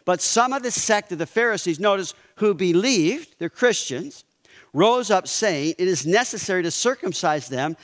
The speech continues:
and to command them to keep the law of Moses.'" How are we saved? Listen, it's not by being circumcised and keeping the law.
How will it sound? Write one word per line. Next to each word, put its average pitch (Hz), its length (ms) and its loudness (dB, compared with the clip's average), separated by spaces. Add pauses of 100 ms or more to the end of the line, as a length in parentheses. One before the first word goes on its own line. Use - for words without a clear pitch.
(140)
and 165 140 -2
to - 80 -4
command 190 460 0
them 165 200 0 (160)
to 175 80 -2
keep 202 400 -4 (200)
the 185 100 0
law 170 220 4
of 165 60 -6
Moses.'" 175 600 -2
How 214 260 2
are 226 60 -4
we 202 100 -4
saved? 180 460 -2 (180)
Listen, 175 420 -2 (160)
it's - 240 -2
not 196 460 2
by 180 140 0
being 165 240 2
circumcised 202 920 -2 (140)
and 151 160 -4
keeping 180 580 0
the 165 100 -2
law. 151 400 0